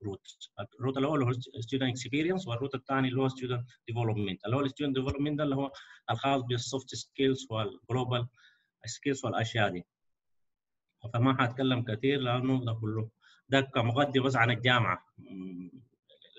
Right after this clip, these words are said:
يعني الناس اللي ما سمع بيو تي بي قبل الآن. طيب، آه، نحن لما نتكلم عن engineering education، what is engineering edu-، education؟ What is special with engineering education؟ لم-،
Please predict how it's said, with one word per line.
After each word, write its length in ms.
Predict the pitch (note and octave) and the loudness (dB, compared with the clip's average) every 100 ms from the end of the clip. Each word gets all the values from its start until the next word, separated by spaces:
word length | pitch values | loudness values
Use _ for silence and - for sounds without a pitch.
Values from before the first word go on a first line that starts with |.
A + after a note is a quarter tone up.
| G#2 F#2+ F#2+ | -4 -4 -6
يعني 260 | G2+ G2+ G2+ | -6 -4 -2
الناس 280 | A2 A#2+ A#2+ | -2 -2 -2
اللي 200 | G#2+ G#2 | -4 -4
ما 180 | G#2 A#2 | -2 0
سمع 300 | A#2 A#2+ A2 | 0 0 -2
بيو 260 | G2+ G2+ A2+ | -2 -2 -2
تي 160 | A2 | -4
بي 240 | G2+ G#2+ G2+ | -6 -6 -6
قبل 160 | G2+ F#2+ | -10 -10
الآن. 240 | F#2 - - _ _ _ _ - - - - - _ - | -12 -16 -20 _ _ _ _ -20 -20 -20 -20 -20 _ 4
طيب، 340 | F3+ C3+ A#2+ | 6 6 6
آه، 320 | C#3 C#3 - | 4 6 4
نحن 160 | E3 G#3 | 4 8
لما 240 | G#3 F3 | 8 8
نتكلم 280 | D#3+ D#3+ G3+ | 4 6 8
عن 360 | F3 D#3 D3 C3+ | 8 8 8 8
engineering 400 | F3+ F#3 D3 B2+ | 8 6 6 6
education، 500 | C3+ D#3+ D3 A2 G2+ - _ - _ A2+ - C#3 | 6 4 4 2 -2 -8 _ -20 _ -20 -12 -6
what 80 | D#3+ | 4
is 60 | F#3 | 6
engineering 440 | C#3+ C3 D#3 E3 | 6 6 4 4
edu-، 280 | B2+ B2 C3+ - | 0 0 -2 0
education؟ 600 | A#2+ C3 E3+ F3 E3 C3+ B2+ G#2 E2+ G2+ G2+ - | 0 2 2 2 2 2 0 -2 -4 -6 -8 0
What 240 | D3 F3+ | 2 4
is 80 | E3 | 2
special 340 | - F#3 F3+ D3 | 4 4 6 6
with 240 | B2+ B2 _ _ C3 | 6 4 _ _ 0
engineering 420 | A#2 B2+ D3+ C3+ A2+ | 4 6 6 6 4
education؟ 380 | G#2+ A2+ B2+ B2 | 2 2 2 2
لم-، 280 | G2+ G2+ | 0 -2